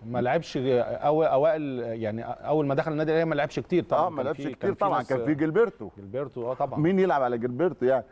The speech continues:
Speaker 2: هو ما لعبش غير لما اصيب جilberto، كان في تصفيات، في، في دوري الابطال في النهائيات، ولعب وتألق، ومن ساعتها دخل دماغ مانويل جوزيه وبقى لاعب اساسي وبقى يلعب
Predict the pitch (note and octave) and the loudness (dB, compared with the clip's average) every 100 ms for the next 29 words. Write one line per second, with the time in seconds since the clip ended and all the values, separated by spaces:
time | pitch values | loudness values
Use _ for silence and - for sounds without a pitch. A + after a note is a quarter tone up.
0 | - G2+ B2 C3+ F3+ E3 B2+ D#3 C#3+ B2 | -10 -2 0 2 0 -2 -2 0 2 0
1 | A#2+ F#3 F3+ C#3+ A#2+ E3 C3+ A2+ G2 G#2 | 0 -2 0 0 2 0 -2 -4 -4 -4
2 | A2 C#3 D3 - A2+ G#2+ G2 G#2 G2+ G#2+ | -2 -2 -2 0 2 2 2 2 2 2
3 | B2+ B2+ G2 - C3 B2 G2+ G2+ F#2 A#2 | 0 0 -2 -2 -4 -4 -6 -2 0 0
4 | F3+ - - - - A#2 F3 F#3+ C3+ B2+ | 0 -6 -20 -10 -2 2 4 2 2 -2
5 | - C3 D3 D3 C3+ A2+ A2 A2 A2 C#3+ | 0 0 2 0 -2 -2 -2 0 0 2
6 | C#3+ C3 A#2 C#3 C3 A#2+ G#2+ A#2+ A#2+ A#2 | 2 2 2 -2 -2 -4 -4 -2 -2 -2
7 | C3 A#2 G#2 G#2 C#3 E3+ G#2+ A2 A#2 F#2+ | -2 -2 -2 0 2 2 2 2 2 0
8 | G2 A#2+ B2 A#2 G2 F#2+ G#2 A2 G#2+ F2+ | -4 -4 -4 -4 -2 0 2 2 0 -2